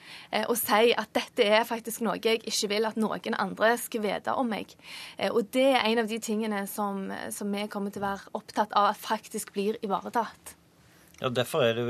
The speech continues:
Speaker 2: jo veldig tydelig på at hvis leger møter pasienter som er bekymret for dette, så mener jeg at det legen har som plikt også, det er jo ikke å være medbekymret med pasienten, <laughs> men å faktisk gi pasienten informasjon om at OK,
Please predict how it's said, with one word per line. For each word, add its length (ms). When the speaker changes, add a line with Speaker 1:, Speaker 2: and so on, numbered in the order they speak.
Speaker 2:
jo 100
veldig 320
tydelig 240
på 140
at 100
hvis 240
leger 600
møter 580
pasienter 720
som 240
er 120
bekymret 440
for 120
dette, 300
så 240
mener 260
jeg 80
at 60
det 100
legen 440
har 160
som 200
plikt 280
også, 160
det 80
er 80
jo 80
ikke 160
å 80
være 240
medbekymret 840
med 160
pasienten, 560
<laughs> 100
men 180
å 60
faktisk 600
gi 280
pasienten 520
informasjon 600
om 120
at 120
OK, 220